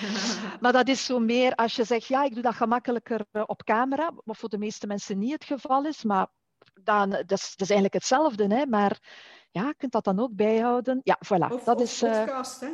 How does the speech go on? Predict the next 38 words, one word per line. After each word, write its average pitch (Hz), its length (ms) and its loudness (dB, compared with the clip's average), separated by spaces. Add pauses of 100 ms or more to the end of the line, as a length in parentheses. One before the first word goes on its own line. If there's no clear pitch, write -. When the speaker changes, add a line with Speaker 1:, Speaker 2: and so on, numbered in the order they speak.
Speaker 1:
Audio 247 440 -8
kan 196 160 0
Speaker 2:
ah, 208 100 4
Speaker 1:
ook, 190 200 -2
hè. 190 80 2
Speaker 2:
ja, 202 140 2
Speaker 1:
Het 185 120 -2
Speaker 2:
dat - 180 -18
is 208 60 -10
Speaker 1:
hoeft 220 140 0
Speaker 2:
iets 254 120 0
Speaker 1:
niet 269 100 2
Speaker 2:
dat 247 80 2
ik - 60 -2
Speaker 1:
altijd 214 100 2
Speaker 2:
dus 214 140 -6
Speaker 1:
een 247 60 -4
interview 214 360 2
Speaker 2:
niet 226 220 6
Speaker 1:
zijn, 226 120 -2
Speaker 2:
doe, 196 120 2
hè. 185 60 4
Speaker 1:
hè. 214 60 0
Speaker 2:
Ja, 208 40 -10 (220)
Speaker 1:
Nee. - 160 -6
Speaker 2:
ja, 190 180 2 (400)
Speaker 1:
Ja. - 220 -4 (200)
Speaker 2:
ja. - 100 -14
Speaker 1:
Dus, 190 240 -18
eh, 208 180 -12
er 190 60 -14
zijn 190 160 -14
verschillende 196 400 -6
Speaker 2:
Verhaaltjes. 180 400 0
Speaker 1:
mogelijkheden. 185 320 -12 (120)
Speaker 2:
Verhaaltjes 247 280 2 (100)
Speaker 1:
Verhaaltjes 208 240 2
Speaker 2:
ergens 254 240 0